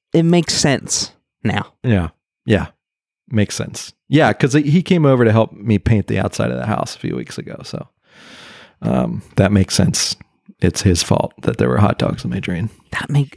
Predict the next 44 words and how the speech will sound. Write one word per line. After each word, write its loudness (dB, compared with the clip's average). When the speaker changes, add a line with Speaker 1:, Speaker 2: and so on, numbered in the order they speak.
Speaker 1:
okay. 0
Well, 2
you 6
know 4
what? 4
At 2
least 2
it's -4
less 2
of 2
a 4
mystery -2
now. -2
Like, -2
I'm 0
not 2
Speaker 2:
Yeah. -12
Speaker 1:
as 2
freaked 0
out. -2
Speaker 2:
Yeah. -6
Yeah. 0
Speaker 1:
I'm, -2
I'm, 0
I'm 2
not 4
as -2
freaked 2
out 2
as 2
if 0
they 2
appeared 2
out 4
of 0
nowhere. 2
It, -6
why 2
he 0
had 2
them 0
in 2
the 0
shower, 2